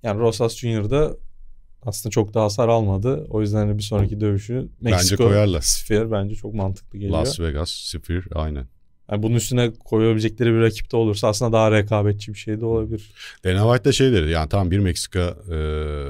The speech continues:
Speaker 2: kutlaması olacak dedi. Meksika,
Speaker 1: Hı hı.
Speaker 2: e, geleneğine, e, bir saygı olacak dedi işte bu, e, Sphere'deki gecenin.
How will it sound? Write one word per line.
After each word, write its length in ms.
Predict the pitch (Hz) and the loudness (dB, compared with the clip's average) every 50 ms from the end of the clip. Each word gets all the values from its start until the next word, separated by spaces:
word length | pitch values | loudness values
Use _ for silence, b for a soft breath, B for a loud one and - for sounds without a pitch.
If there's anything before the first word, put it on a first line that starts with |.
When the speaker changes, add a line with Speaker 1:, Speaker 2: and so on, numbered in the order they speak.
| 67 64 60 - | -8 -10 -12 -10
Speaker 2:
kutlaması 500 | - - - - 95 90 90 87 - 101 | -10 -12 -6 -2 0 0 0 0 0 0
olacak 420 | 92 85 78 65 69 69 64 - - | -2 -2 -2 -2 -4 -8 -8 -8 -10
dedi. 300 | 71 65 76 98 110 113 101 - - | -10 -8 -8 -8 -8 -10 -12 -18 -12
Meksika, 760 | - 82 80 87 98 101 101 101 98 101 - 92 85 73 69 - _ _ _ _ _ _ _ _ _ - _ _ _ _ | -6 -4 -2 -2 0 -2 -2 -4 -4 -2 -2 -2 -2 -2 -4 -8 _ _ _ _ _ _ _ _ _ -20 _ _ _ _
Speaker 1:
Hı 60 | 80 76 | -10 -10
hı. 40 | |
Speaker 2:
e, 160 | 76 73 73 73 | -8 -8 -8 -8
geleneğine, 880 | 71 71 101 101 95 98 101 92 92 90 90 87 90 107 120 131 - - _ _ _ _ 101 | -2 2 4 4 6 6 4 4 4 4 4 4 4 4 2 2 -2 -6 _ _ _ _ -14
e, 380 | 92 87 85 82 82 82 80 76 69 71 69 69 65 64 - - _ _ _ | -10 -8 -6 -6 -6 -6 -8 -8 -10 -12 -12 -14 -14 -16 -18 -20 _ _ _
bir 200 | 98 95 95 90 | -4 -2 0 0
saygı 400 | - - 104 101 101 101 95 107 | 4 6 6 6 6 6 6 6
olacak 500 | 107 98 85 80 69 76 69 65 - - | 6 6 4 0 -2 -4 -6 -6 -10 -14
dedi 160 | 71 64 65 | -12 -12 -12
işte 280 | 64 - - - 71 | -12 -14 -12 -10 -8
bu, 320 | 65 73 73 73 71 69 - _ - | -6 -6 -6 -6 -8 -10 -14 _ -10
e, 380 | 82 78 76 73 73 71 71 69 | -8 -6 -6 -4 -4 -6 -6 -6
Sphere'deki 560 | - - - - 82 78 73 82 - - 82 | -8 -10 -8 -8 -6 -4 -4 -4 -4 -4 -4
gecenin. 460 | 82 85 76 - 78 76 95 131 139 | -4 -4 -4 -2 -4 -6 -6 -8 -10